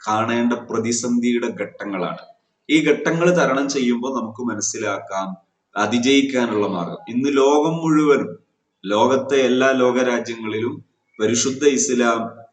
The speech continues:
ചോദ്യം ചെയ്യപ്പെടാതെ, ഒരിക്കലും അതിനെ എതിരിടാൻ കഴിയാതെ ശാസ്ത്രീയമായി വിവരലോകത്ത് അംഗീകരിക്കപ്പെടുന്ന രീതിയിൽ അത് നിലനിൽക്കുന്നു.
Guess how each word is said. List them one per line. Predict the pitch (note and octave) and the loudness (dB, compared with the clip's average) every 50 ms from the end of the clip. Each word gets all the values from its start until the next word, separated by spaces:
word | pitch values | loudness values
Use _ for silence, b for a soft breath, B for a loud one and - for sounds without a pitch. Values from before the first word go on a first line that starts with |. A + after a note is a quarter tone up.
| _ - | _ -4
ചോദ്യം | B2 B2 C3 C#3 C#3 C3+ C#3 D3 D#3 D3+ D#3 D#3 | 0 2 4 4 2 0 0 2 2 2 2 0
ചെയ്യപ്പെടാതെ, | D#3 D3+ C3+ C3+ C3 - - B2+ A#2 G#2+ G2+ F#2+ F#2 F2+ G2 G2 F#2 F2 - - - _ _ _ _ _ _ _ - | 0 0 2 2 2 0 0 -2 0 0 0 0 0 0 -2 -2 -4 -4 -8 -10 -16 _ _ _ _ _ _ _ -2
ഒരിക്കലും | - - C#3 C#3 C#3 - - E3 D3+ D3+ D3+ D3+ D3 - - | 0 2 2 0 0 -2 0 2 4 4 2 2 -2 -4 -2
അതിനെ | A#2+ B2 B2 C#3 C#3+ C#3 | -2 -2 0 0 0 2
എതിരിടാൻ | C3 B2 A#2+ B2+ C#3+ D3 D3 D3+ D#3 D#3 D#3+ D#3+ | 2 2 2 2 2 2 2 2 2 2 0 0
കഴിയാതെ | D#3+ D3+ C3 B2+ B2 A#2+ A#2+ B2 A#2+ B2 B2 C3 C#3+ C3+ - - _ _ _ _ _ | 0 0 2 2 2 2 2 0 0 0 0 -2 -2 -4 -6 -10 _ _ _ _ _
ശാസ്ത്രീയമായി | - - - A2 A2+ A#2+ A#2+ - - - C3+ C3+ C#3 C#3 C#3 C#3 C3+ C3 B2+ A#2+ A2+ A2 G#2+ G#2+ G2 G2 - | -10 -4 0 2 2 2 0 -2 -4 -2 0 2 4 4 4 4 4 4 2 0 0 0 0 -2 -2 -4 -4
വിവരലോകത്ത് | G2+ A#2 B2 A#2+ C3 C#3 C#3+ D3+ D#3 D3+ C#3+ C3 B2 A#2 A2+ A#2+ - - C3 | -2 0 0 2 2 4 4 4 4 4 4 4 2 2 0 -2 -4 -2 -4
അംഗീകരിക്കപ്പെടുന്ന | A#2+ - F#2 G#2+ A2+ B2 C#3 D3 C#3 C#3 C3 B2 A#2+ B2 A#2 - A#2+ A2+ G#2+ A2 A2 | -4 -4 -6 -6 -2 0 2 2 2 2 0 -4 -4 -6 -8 -6 -6 -8 -6 -6 -8
രീതിയിൽ | A2 G#2+ G#2 G#2 A2 A2 G#2+ A2 | -8 -8 -8 -8 -8 -8 -6 -6
അത് | A2+ B2+ C#3+ C#3 | -6 -4 -4 -4
നിലനിൽക്കുന്നു. | B2+ C#3 D3 E3 E3+ E3+ - - - - - | -2 -2 0 0 0 -2 -4 -6 -10 -18 -18